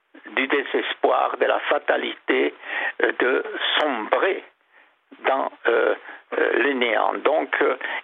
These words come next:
il y a deux tendances dans l'être humain, comme le disait, euh, le Deutéronome, euh, la vie et la mort,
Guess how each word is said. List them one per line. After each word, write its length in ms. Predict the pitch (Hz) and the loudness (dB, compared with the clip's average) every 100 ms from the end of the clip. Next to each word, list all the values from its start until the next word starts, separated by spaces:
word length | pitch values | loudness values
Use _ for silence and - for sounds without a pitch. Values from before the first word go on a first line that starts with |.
| - | -4
il 220 | 151 147 143 | -2 0 0
y 80 | 165 | 0
a 260 | 160 185 180 - - _ _ _ _ - | 0 0 -4 -12 -20 _ _ _ _ -4
deux 180 | 127 196 | -2 0
tendances 600 | 160 156 139 135 143 135 - | 0 0 0 0 0 -2 -2
dans 100 | 123 | 0
l'être 300 | 127 127 127 | 0 0 0
humain, 340 | 113 127 143 | 0 0 0
comme 160 | - 120 | -2 0
le 140 | 113 | 0
disait, 480 | 113 117 110 127 117 - - - - | 0 -2 0 0 -2 -4 -8 -8 -2
euh, 340 | - 107 - - - - | 0 2 2 -2 -6 -4
le 160 | - 123 | 0 2
Deutéronome, 800 | 120 110 123 113 120 139 - 208 - _ - - - _ - | 0 2 2 2 0 0 -2 -6 -12 _ -20 -20 -20 _ -4
euh, 240 | - - - - 101 | 0 0 -2 -2 0
la 120 | 113 | 0
vie 280 | 117 147 156 | 0 -2 0
et 100 | - | 2
la 140 | 110 110 | 2 2
mort, 340 | 131 175 | 2 2